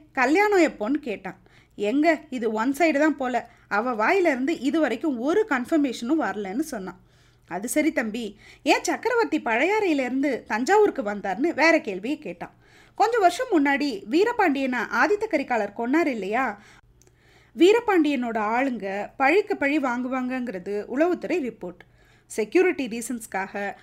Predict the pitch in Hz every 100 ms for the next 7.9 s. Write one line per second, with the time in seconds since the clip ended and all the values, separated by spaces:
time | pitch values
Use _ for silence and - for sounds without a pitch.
0 | _ - 262 370 427 294 240 240 277 294
1 | 240 196 196 196 - - 254 302 320 214
2 | 190 185 185 156 - _ - - - 311
3 | 370 - 302 330 - _ _ _ 277 302
4 | 415 285 - 180 - _ _ 208 220 320
5 | 339 262 185 180 185 - _ _ - 277
6 | 277 220 311 - 262 311 359 302 269 277
7 | 233 190 175 226 466 - 190 170